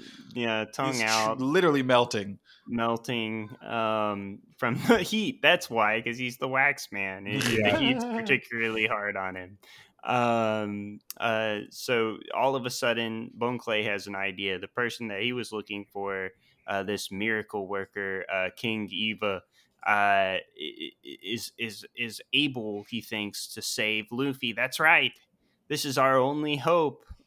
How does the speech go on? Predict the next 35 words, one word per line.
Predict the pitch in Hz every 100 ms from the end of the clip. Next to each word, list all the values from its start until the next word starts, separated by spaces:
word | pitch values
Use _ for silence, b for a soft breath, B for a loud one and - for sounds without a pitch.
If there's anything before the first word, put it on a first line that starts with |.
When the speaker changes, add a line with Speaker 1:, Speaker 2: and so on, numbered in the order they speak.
| -
Speaker 1:
Um, | 123 120 110 104
and | 78 107
they're | 113 113
like, | 104 -
"What? | 117 147 -
What? | 127 165 - -
Who's | 180 175 143
our | 127
only | 120 135 120 110
hope? | 120 110 113
What?" | 131 262 - b b b _
Uh, | 117 120 117 113
uh, | - 120 113
so | - 120 117
now | 120 143 139
he | 131
has | 131 120 123
a, | 117 113 -
a | 120
plan. | - 123 117 113 113
He's | 110
gotta | - 113 110
get | 113 110
to | 110
level | 107 104 104 -
five. | 95 92 92 92
So | - 110
he | 104
brings | 123 123 120 113 -
Buggy | 120 117 113 110
and | 107
Mister | 110 107 -
Three | 107 113 107
to | 107
level | 107 104